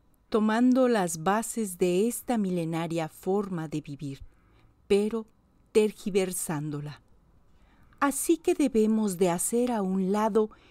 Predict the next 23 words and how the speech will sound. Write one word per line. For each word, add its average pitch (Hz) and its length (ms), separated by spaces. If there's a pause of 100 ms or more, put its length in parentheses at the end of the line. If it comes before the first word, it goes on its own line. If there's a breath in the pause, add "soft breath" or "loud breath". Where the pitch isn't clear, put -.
(160 soft breath)
el 185 240
mito 220 460
de 208 100
los 180 260
mexicas 214 840 (100)
y 220 120
la 175 180
gran 208 340
Tenochtitlan, 156 840 (680 soft breath)
que 214 180
aún 240 420
en 170 180
el 170 120
periodo 170 580
posclásico 190 1000 (400 soft breath)
y 214 180
en 196 140
la 202 140
misma 294 520
llegada 185 600
de 160 140
los 160 280
invasores, 165 840